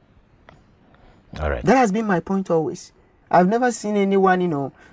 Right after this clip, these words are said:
Speaker 2: with these kind of issues that they are trying to propagate and all that. What I believe is, in as much as you have the excretory system,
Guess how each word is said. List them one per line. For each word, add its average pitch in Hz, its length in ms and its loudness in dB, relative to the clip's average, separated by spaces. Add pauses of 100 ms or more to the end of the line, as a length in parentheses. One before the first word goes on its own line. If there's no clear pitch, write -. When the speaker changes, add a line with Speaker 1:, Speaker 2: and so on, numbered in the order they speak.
Speaker 2:
with 151 180 2
these 190 180 2
kind 180 160 0
of 160 140 -2
issues 170 260 -2
that 156 220 2
they 143 100 0
are 135 100 0
trying 151 360 -4
to - 80 -10
propagate 127 500 -6
and 123 140 -6
all 127 100 -6
that. - 160 -10
What 240 200 2
I 247 140 8
believe 185 380 0
is, 135 240 -6 (300)
in 269 100 4
as 240 160 2
much 233 240 -2
as 220 140 -4
you 190 80 0
have 214 160 -2
the 185 100 0
excretory 196 520 -6
system, 120 520 -6